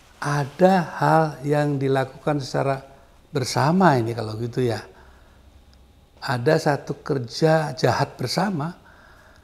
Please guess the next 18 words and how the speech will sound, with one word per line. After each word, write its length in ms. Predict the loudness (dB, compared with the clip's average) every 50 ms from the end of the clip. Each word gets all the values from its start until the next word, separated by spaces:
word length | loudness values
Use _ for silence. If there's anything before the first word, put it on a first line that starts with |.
| _ _ 0
yang 280 | 6 8 8 8 10
menutupi 800 | 10 10 12 12 10 10 10 8 8 8 6 0 0 0 -4 -10 -20 -20 -20 -20 -20 -20 -20 -20 -20 _ _ _ -20 -20 -20 -20 -20 -20 -20 _ _ _ -6
yaitu 320 | -4 -4 -2 -2 -4 -2
tindakan 480 | -2 -2 0 2 2 2 2 2 -2 -2
kriminal 460 | -2 -2 0 0 0 2 0 0 0
yang 160 | 0 0 -2 -2
sangat 400 | -4 -4 -4 0 0 0 0 0
berbahaya. 640 | -2 -2 0 0 0 0 0 -2 -4 -4 -6 -8 -12 -16 -20 -20 -20 -20 -20 -20 -20 -20 -20 -20 -20 _ _
Karena 220 | -8 -4 -2 0 0
judi 240 | 0 2 4 4
online 320 | 4 4 4 2 2 2 0
bisa 160 | 2 0 2
menghancurkan 480 | 2 2 0 0 0 0 -2 0 0 -4
sebuah 320 | -4 -4 -6 -6 -6 -6
bangsa. 400 | -6 -10 -10 -10 -10 -10 -10 -10 -12 -14 -18 -20 -20 _ _ _ -20 -20 -20 -20 _ -20 _
Sudah 300 | -12 -6 -2 -2 -2 -2
terjadi 400 | -4 -6 -2 -2 -2 -2 -4 -8 -18 -20 -16
ya, 220 | -14 -14 -12 -14